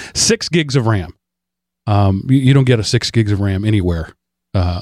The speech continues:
on any phone. Um, it's super, uh, fast. Uh, aluminum case, really, uh, solid, super thin. So thin it's actually, uh, um, uncomfortable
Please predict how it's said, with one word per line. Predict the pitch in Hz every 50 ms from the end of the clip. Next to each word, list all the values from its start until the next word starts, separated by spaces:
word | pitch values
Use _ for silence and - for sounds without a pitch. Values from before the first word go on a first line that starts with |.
| -
on | - 107 101 101
any | 101 104 104 95
phone. | 87 - 95 87 82 82 - _ _ _ _ _ _ _ _ -
Um, | 107 101 95 92 90 90 90 - _ _ _ _
it's | - - - -
super, | - - 214 226 208 - 143 117 101 92 - _ _ -
uh, | 117 104 101 98 98 98
fast. | - - - 135 113 98 101 107 - - 131
Uh, | 117 110 107 113 117
aluminum | 120 127 131 143 160 170 185 190 190
case, | - - 156 151 190 - - - - _ _ _ _ _ -
really, | 131 139 139 139 143 151 143 151 - -
uh, | 135 127 123 117
solid, | - - 139 127 131 127 117 -
super | - - - 220 240 - - 160 127
thin. | - - - 175 165 135 110 98 -
So | - 196 220
thin | - 240 220 196
it's | 170 143
actually, | 160 156 156 - 147 135 143
uh, | 123 131 131 -
um, | 120 117 110 110 107 - - - _ _ _ -
uncomfortable | 135 147 135 - 143 151 - 139 117 98 90 82 - _